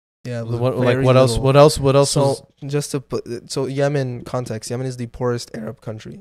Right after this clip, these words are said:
Speaker 1: in the Mid-, I think the poorest country in the Middle East, which is pretty hard. It's a pretty,
Speaker 2: Yeah, that's a
Speaker 1: pretty
Speaker 2: very,
Speaker 1: hard bar,
Speaker 2: that's a
Speaker 1: like,
Speaker 2: very,
Speaker 1: it's a
Speaker 2: yeah.
Speaker 1: very big, not accomplishment, but that's hard.
Speaker 2: Yeah,
Speaker 1: To be the
Speaker 2: 'cause it
Speaker 1: poorest.
Speaker 2: Yeah, yeah, yeah.
Speaker 1: Um,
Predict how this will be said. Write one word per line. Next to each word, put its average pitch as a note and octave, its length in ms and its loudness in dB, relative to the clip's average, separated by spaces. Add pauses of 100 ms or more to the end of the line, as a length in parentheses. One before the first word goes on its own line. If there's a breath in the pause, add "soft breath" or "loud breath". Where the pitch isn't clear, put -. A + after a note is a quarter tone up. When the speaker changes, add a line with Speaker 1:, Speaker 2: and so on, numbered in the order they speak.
Speaker 1:
in A#2 60 -14
the A2 60 -10
Mid-, A#2+ 300 -10
I C3+ 80 -4
think C#3 140 -8
the B2+ 60 -6
poorest B2 280 -6
country A#2 260 -8
in A2 40 -10
the G#2+ 80 -12
Middle G#2+ 220 -10
East, - 280 -14 (220)
which - 100 -8
is C3 60 -8
pretty F3+ 220 -2
hard. C3 380 -4 (320)
It's - 100 -16
a - 20 -18
pretty, A#2 160 2
Speaker 2:
Yeah, G#2 80 4
that's A2+ 220 0
a - 20 0
Speaker 1:
pretty D#3 140 0
Speaker 2:
very, A#2 200 4
Speaker 1:
hard B2+ 240 -2
bar, B2 120 0
Speaker 2:
that's B2 120 -2
a A#2+ 40 0
Speaker 1:
like, A2 80 -2
Speaker 2:
very, G#2+ 500 0
Speaker 1:
it's G#2+ 240 -6
a G2+ 40 -2
Speaker 2:
yeah. F#2+ 40 -6
Speaker 1:
very C3 280 -2
big, A#2 340 -12 (240)
not C#3 140 -6
accomplishment, A#2+ 720 -8
but A#2+ 120 -12
that's - 200 -14
hard. - 440 -18 (260)
Speaker 2:
Yeah, D3 220 4
Speaker 1:
To A#2+ 140 -4
be A#2+ 120 -6
the A2+ 100 -6
Speaker 2:
'cause A#2+ 140 -4
it A#2 80 -4
Speaker 1:
poorest. A2 480 -8
Speaker 2:
Yeah, D#3+ 160 2
yeah, D#3 240 0 (760)
yeah. A#2+ 280 -2
Speaker 1:
Um, G#2+ 240 -10